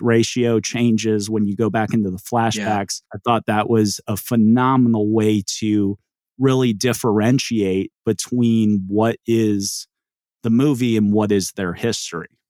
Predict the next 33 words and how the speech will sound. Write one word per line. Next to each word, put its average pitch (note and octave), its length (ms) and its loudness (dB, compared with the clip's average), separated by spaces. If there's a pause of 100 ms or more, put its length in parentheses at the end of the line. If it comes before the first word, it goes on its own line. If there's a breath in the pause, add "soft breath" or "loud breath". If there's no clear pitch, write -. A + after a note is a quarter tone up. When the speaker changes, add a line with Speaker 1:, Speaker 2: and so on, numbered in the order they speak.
(140)
Speaker 2:
Yeah, G2 240 -6 (200)
for - 120 -10
sure. - 360 -10
And D3+ 180 -2
I, D#3 120 -2 (100)
I D#3 100 -2
do F3+ 160 2
wanna C3+ 220 0
call A#2+ 220 -2
out, G#2+ 200 -4
as B2+ 180 -2
you A#2 60 -2
said, G#2 300 -4
it, G#2+ 140 -6
this C#3 180 0
movie F#3 240 4
is C3+ 580 0
pretty C#3+ 300 4
polarizing. G2+ 640 -2
I've G#2+ 140 -6
heard C3 200 -2
a A2+ 40 -4
lot G#2+ 240 -2
of G2 80 -8
people G#2 220 -6
say G#2+ 240 -2
that, G2 200 -6
you G2+ 80 -4
know, G2 140 -2
it G2+ 80 -4
wasn't G#2 340 -4
for G2+ 80 -10
them, F#2+ 240 -6